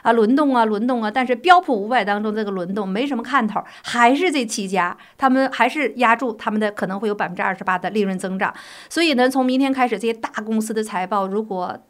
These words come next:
真的很漂亮的话，这一波的反弹，现在咱们就可以讲会很厉害。呃，明天除了我们说的这七家公司之外啊，还有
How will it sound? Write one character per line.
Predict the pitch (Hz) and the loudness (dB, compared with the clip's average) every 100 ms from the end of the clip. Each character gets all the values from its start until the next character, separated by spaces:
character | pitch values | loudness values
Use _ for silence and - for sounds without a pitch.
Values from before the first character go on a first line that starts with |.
| _ | _
真 | 233 233 | -6 -4
的 | |
很 | 220 190 | -4 -8
漂 | 165 254 208 | -2 0 0
亮 | 180 | -2
的 | 190 | -6
话， | 180 - - | -6 -6 -4
这 | 339 | -2
一 | 247 | 0
波 | 214 208 196 | 0 0 0
的 | |
反 | 196 196 180 | 2 0 0
弹， | - 170 185 - _ _ _ _ _ _ _ | -2 -4 -4 -10 _ _ _ _ _ _ _
现 | 277 | 2
在 | 254 226 | 4 4
咱 | 190 | 2
们 | 185 | -2
就 | |
可 | 190 190 | -6 -6
以 | 180 | -6
讲 | 185 - - _ | -6 -8 -16 _
会 | - 254 196 - | 0 2 2 -2
很 | - 185 160 180 | -10 -8 -6 -6
厉 | 175 | -6
害。 | - - - _ _ _ _ _ _ _ _ _ _ _ _ _ _ _ _ _ _ _ _ - - - - - _ | -8 -14 -18 _ _ _ _ _ _ _ _ _ _ _ _ _ _ _ _ _ _ _ _ -20 -20 -20 -20 -20 _
呃， | 247 247 | 6 8
明 | 254 302 | 8 6
天 | 349 349 349 349 | 6 4 2 -2
除 | - 233 | -4 -2
了 | 254 277 262 | 4 6 6
我 | 220 | 4
们 | 190 202 | 0 -4
说 | 233 | 0
的 | 226 | 0
这 | 240 | 0
七 | 233 - | -2 -2
家 | 233 | -2
公 | 226 226 | -2 -4
司 | 226 | -6
之 | 220 220 | -4 0
外 | 247 208 | 2 2
啊， | 180 | 2
还 | 160 196 | 0 2
有 | 240 220 175 175 | 2 2 0 -4